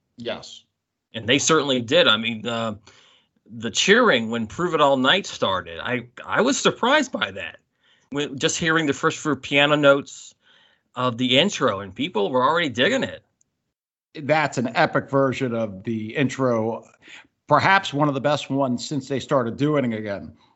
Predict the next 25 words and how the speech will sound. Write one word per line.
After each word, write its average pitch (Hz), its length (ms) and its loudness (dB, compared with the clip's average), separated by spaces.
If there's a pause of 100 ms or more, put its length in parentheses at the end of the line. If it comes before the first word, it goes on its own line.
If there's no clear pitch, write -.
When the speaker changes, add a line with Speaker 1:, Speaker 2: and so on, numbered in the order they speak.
(500)
Speaker 2:
Uh, 107 240 -8
yeah, 104 200 -4
they 131 180 6
nailed 131 300 6
this 123 200 -2
one. 120 300 -2
And 107 220 -6
coming 160 260 -4
out 131 140 2
of 113 80 -6
Frankie, 113 540 -4
it 107 80 -8
was 107 160 -6
just - 340 -10
so, 117 580 0 (500)
such 208 200 0
a - 60 -2
tremendous 135 680 2 (140)
segue 113 580 0
right 104 260 -6
there 101 180 -8
between 104 260 -10
those 98 160 -8
two 101 160 -10
songs. 90 460 -12